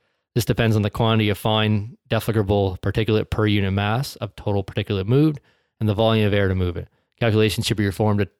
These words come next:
determine if there's sufficient fine material per unit of air volume under the range of operating conditions to achieve a concentration of deflagrable particulate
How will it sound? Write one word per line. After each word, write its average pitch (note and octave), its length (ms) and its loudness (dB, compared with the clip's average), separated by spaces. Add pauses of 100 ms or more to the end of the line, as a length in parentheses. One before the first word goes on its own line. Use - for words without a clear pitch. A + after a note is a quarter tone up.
determine C#3 400 2
if A#2 80 -2
there's G#2+ 180 0
sufficient - 460 -4
fine G#2 180 0
material G#2 360 0
per B2 200 0
unit A#2 320 2 (460)
of G#2 100 -2
air A#2 160 4
volume G#2 380 2
under G#2 180 2
the G2 120 2
range G2+ 180 2
of - 80 -4
operating A2+ 380 2
conditions G2+ 500 -2 (480)
to B2+ 140 4
achieve C3+ 360 2
a A#2+ 60 0
concentration A2+ 760 -2
of G#2 260 -4
deflagrable G2+ 500 -2
particulate B2 500 0